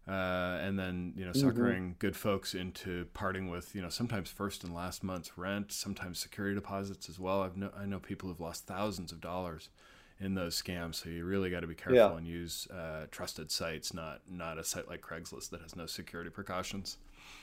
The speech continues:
Speaker 2: Mm-hmm. You have to admit that it takes
Speaker 1: Oh
Speaker 2: some
Speaker 1: my goodness,
Speaker 2: chutzpah to
Speaker 1: yeah.
Speaker 2: do that.
Speaker 1: Uh, <laughs> I'm not, not gonna give those folks too much credit, but, uh, but you're not wrong about the chutzpah, that's for
Speaker 2: <laughs>
Speaker 1: sure.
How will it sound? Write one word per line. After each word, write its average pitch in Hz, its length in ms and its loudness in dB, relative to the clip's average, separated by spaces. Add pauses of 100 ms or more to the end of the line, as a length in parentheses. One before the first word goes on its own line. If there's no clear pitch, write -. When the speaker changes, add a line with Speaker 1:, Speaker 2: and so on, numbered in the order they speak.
(120)
Speaker 2:
Mm-hmm. 117 300 6 (100)
You 139 120 10
have 190 180 12
to 175 100 12
admit 147 300 12
that 120 160 12
it - 240 -4
takes 147 140 12
Speaker 1:
Oh 185 40 12
Speaker 2:
some 175 80 12
Speaker 1:
my 131 100 12
goodness, 104 360 12
Speaker 2:
chutzpah 98 60 12
to - 40 12
Speaker 1:
yeah. 127 140 12
Speaker 2:
do 113 180 12
that. 82 220 6
Speaker 1:
Uh, 113 300 10 (380)
<laughs> 147 40 6
I'm 120 160 8
not, 113 180 4 (340)
not - 140 4 (140)
gonna 139 100 12
give 131 160 12
those 131 200 12
folks 127 200 8
too - 80 8
much 123 180 10
credit, 107 380 8
but, 101 320 4
uh, 104 260 8
but 123 140 10
you're 127 120 12
not 131 180 12
wrong 123 240 12
about 104 180 8
the 101 80 4
chutzpah, 101 380 4
that's 95 180 2
for 151 140 12
Speaker 2:
<laughs> - 100 2
Speaker 1:
sure. 98 220 8